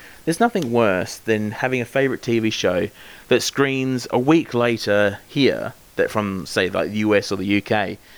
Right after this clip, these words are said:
and it's been spoiled on the internet. I mean, now that social media is everywhere, you know, you've got Twitter, Instagram, Snapchat, all, all that stuff, it's gonna be spoiled. So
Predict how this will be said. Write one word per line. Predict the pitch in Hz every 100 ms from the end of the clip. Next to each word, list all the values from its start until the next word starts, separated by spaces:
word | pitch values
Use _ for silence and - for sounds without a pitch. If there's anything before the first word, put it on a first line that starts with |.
| - - -
and | 160
it's | 151
been | 175 170
spoiled | - 147 143
on | 123
the | 117
internet. | 113 - -
I | 117
mean, | 120 123 - - - - -
now | 147 165
that | 160
social | - 135 127
media | 117 110 104
is | 101
everywhere, | 95 95 92
you | 92 85
know, |
you've | 98 104 -
got | 101 - - - - - - -
Twitter, | - 117 101 95 95 - - -
Instagram, | 110 - 98 95 95
Snapchat, | - 113 98 - 110 98
all, | 107
all | 101 110 98
that | 90 82 - -
stuff, | - 90 90 - - - - - - - -
it's | 120
gonna | - 120 104
be | 98
spoiled. | - 87 71 82
So | - 104 98